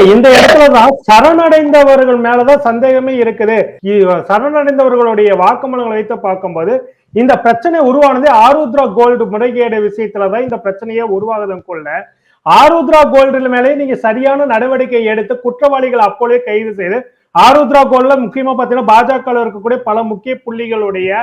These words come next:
ஆ, க-, தலையீடுகள்லாம் இருக்குன்னு எல்லாம் தெரிஞ்சும் அந்த வழக்கை தொடர்ந்து இழுத்தடிச்சிட்டு இருந்ததுனால இது போன்ற சம்பவங்கள் நடக்குது. ஆருத்ரா கோல்ட்ல அரசாங்கம் வந்துட்டு எப்படி, இன்னொன்னு வந்து பாத்தீங்கன்னாக்கா, முதல்வர் அவர்களுக்கு உளவுத்துறை சரியான அறிக்கை கொடுக்குதான்னு ஒரு கேள்வி எழும்புது.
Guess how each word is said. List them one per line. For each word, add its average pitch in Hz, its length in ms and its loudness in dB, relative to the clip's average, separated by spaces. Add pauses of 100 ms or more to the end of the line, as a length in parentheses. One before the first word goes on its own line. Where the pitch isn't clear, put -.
(540)
ஆ, 196 80 -2 (180)
க-, 214 380 0
தலையீடுகள்லாம் 262 640 0
இருக்குன்னு 262 400 -4
எல்லாம் 262 280 -2
தெரிஞ்சும் 226 540 0 (300)
அந்த 233 280 0
வழக்கை 294 400 2
தொடர்ந்து 277 400 2
இழுத்தடிச்சிட்டு 277 640 -4
இருந்ததுனால 240 460 -2
இது 254 260 -4
போன்ற 247 260 -4
சம்பவங்கள் 233 580 -4
நடக்குது. 196 400 -2 (460)
ஆருத்ரா 285 540 2
கோல்ட்ல 254 260 0
அரசாங்கம் 247 420 -2
வந்துட்டு 247 220 -4
எப்படி, 240 220 -4
இன்னொன்னு 285 280 -2
வந்து 269 180 -4
பாத்தீங்கன்னாக்கா, 220 560 -4 (420)
முதல்வர் 320 520 0
அவர்களுக்கு 269 440 0
உளவுத்துறை 285 520 2
சரியான 277 440 -2
அறிக்கை 269 380 -2
கொடுக்குதான்னு 262 580 -4
ஒரு 226 140 -4
கேள்வி 240 320 -4 (140)
எழும்புது. 190 400 -2